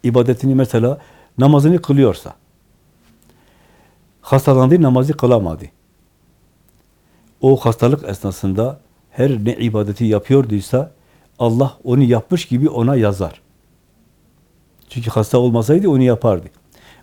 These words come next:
Veya başka bir musibet gelmiş, başka bir meşguliyet gelmiş, ondan onu alıkoymuş. Allah onu ona yazar,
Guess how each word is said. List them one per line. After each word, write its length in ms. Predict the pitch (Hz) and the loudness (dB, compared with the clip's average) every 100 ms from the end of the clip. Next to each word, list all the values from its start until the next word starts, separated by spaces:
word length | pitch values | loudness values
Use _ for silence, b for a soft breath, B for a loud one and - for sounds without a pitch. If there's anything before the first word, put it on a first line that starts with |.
| - | -2
Veya 180 | 104 123 | 0 0
başka 300 | 131 160 139 | 0 2 2
bir 80 | 120 | 2
musibet 480 | 117 - 117 131 | 0 -2 -2 -2
gelmiş, 380 | - 95 117 - 110 | -2 -4 -6 -8 -8
başka 300 | 110 135 127 | -4 -2 -2
bir 80 | |
meşguliyet 540 | 120 123 - 120 139 - | 0 -2 -2 0 0 0
gelmiş, 380 | 117 139 165 b b b b b _ | -2 -2 -6 b b b b b _
ondan 460 | 123 131 123 165 180 - _ | 0 2 2 0 -2 -12 _
onu 280 | 123 185 135 | 0 2 2
alıkoymuş. 680 | 139 135 98 85 82 - - _ _ _ _ _ _ _ _ - | 2 2 0 -2 -4 -16 -20 _ _ _ _ _ _ _ _ -4
Allah 200 | 117 117 | -2 0
onu 300 | 107 113 120 | 0 0 -2
ona 260 | - 107 117 | -4 -4 -2
yazar, 420 | 101 95 82 | -4 -4 -8